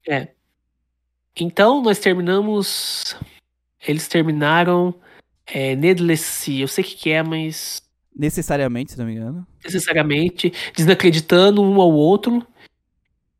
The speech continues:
Speaker 1: Isso é evidente co-, isso é evidente quando ambos, eles focam em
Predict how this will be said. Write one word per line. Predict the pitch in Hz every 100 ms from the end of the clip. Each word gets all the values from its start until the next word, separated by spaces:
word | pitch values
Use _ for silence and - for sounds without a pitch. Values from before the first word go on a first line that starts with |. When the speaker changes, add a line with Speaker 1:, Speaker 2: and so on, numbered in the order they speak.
| _ -
Speaker 1:
Isso | 175 190
é |
evidente | 160 170 208 214
co-, | - - -
isso | 190 165
é |
evidente | 160 214 -
quando | - 196 170
ambos, | 170 247 269 269 247 - - _ _ _ -
eles | 156 156 160 156 143 139 139 - - _ _ -
focam | - 170 170 - 175
em | 165 165 160 151 139 127 127